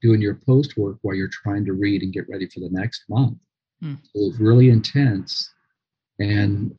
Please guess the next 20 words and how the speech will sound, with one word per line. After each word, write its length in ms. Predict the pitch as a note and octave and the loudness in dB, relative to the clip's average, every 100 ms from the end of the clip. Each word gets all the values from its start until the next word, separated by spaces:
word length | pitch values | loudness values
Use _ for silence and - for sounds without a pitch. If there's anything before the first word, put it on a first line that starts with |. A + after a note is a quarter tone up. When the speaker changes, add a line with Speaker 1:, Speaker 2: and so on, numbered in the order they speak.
| - | -2
Speaker 1:
when 160 | G#2+ | -2
it 80 | G2+ | -2
finished, 540 | - D#3+ C#3+ A2 - - | 0 2 4 4 0 -6
of 100 | - | -2
course, 220 | G#2+ - | 0 2
you're 140 | A2 | 0
just, 480 | G2+ G2+ F2+ - - _ _ _ _ _ _ _ | 0 -4 -6 -6 -14 _ _ _ _ _ _ _
you're, 260 | F#2 F2 E2+ _ - | -10 -8 -8 _ -18
you 80 | - | -6
feel 140 | G#2 | -2
like 160 | F#2 - | -2 -2
you've 140 | G2+ | -4
been 280 | F#2+ F#2 F2+ C3+ | -2 -2 -2 -2
released, 680 | F2 F2+ A2+ C3 - - | -4 2 6 6 2 -10
you're 160 | F2+ F2 | -14 -10
set 360 | - A2 - | -8 -6 -8
free, 420 | - A2+ C3+ D#3 E3 _ _ _ _ - | 0 4 6 4 0 _ _ _ _ -16
everything 400 | F#2 G#2+ - G2+ | -8 -6 -2 -2
is 120 | G2+ | -2
completed. 640 | - F#2 - C3 C3 E3 | -6 -6 2 2 4 0